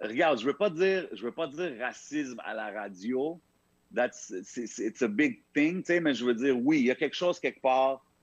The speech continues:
Euh, c'est peut-être pas nécessairement juste à la radio, c'est peut-être pas nécessairement avec les labels ou avec les distributeurs ou avec ci ou avec ça, les subventions, je sais pas c'est quoi, mais il y a quelque chose qui, qui, qui roule pas smooth.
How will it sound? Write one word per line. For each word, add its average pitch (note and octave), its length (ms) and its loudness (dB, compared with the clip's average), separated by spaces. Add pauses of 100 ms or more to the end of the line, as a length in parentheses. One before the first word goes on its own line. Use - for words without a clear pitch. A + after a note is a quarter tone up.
(220)
Euh, G2 260 -4
c'est - 180 -14
peut-être D3 220 -2
pas D#3 100 -2
nécessairement C3+ 460 -4
juste B2 200 -8
à B2+ 60 2
la B2 100 0
radio, A#2+ 500 -2
c'est - 180 -8
peut-être B2 220 -6
pas C#3 100 -2
nécessairement B2+ 640 -4
avec G#2+ 260 -2
les A#2 140 2
labels A#2 420 0
ou A2 80 0
avec G2+ 220 -2
les A2 100 -4
distributeurs A2 640 -2
ou G#2+ 40 6
avec G2+ 260 0
ci - 220 -4
ou G#2+ 80 2
avec F#2+ 160 -4
ça, A#2 280 0 (320)
les G2 160 -2
subventions, A2 680 -2
je G#2 80 -2
sais - 160 -2
pas D3+ 100 2
c'est C#3+ 160 -2
quoi, C#3+ 240 2
mais B2+ 80 0
il - 40 0
y - 20 0
a A2+ 40 -2
quelque B2 160 -6
chose D3 340 -4
qui, A2 240 -6
qui, G#2 120 -8
qui G2+ 220 -4
roule A2 320 2
pas B2+ 200 2
smooth. A2 640 -2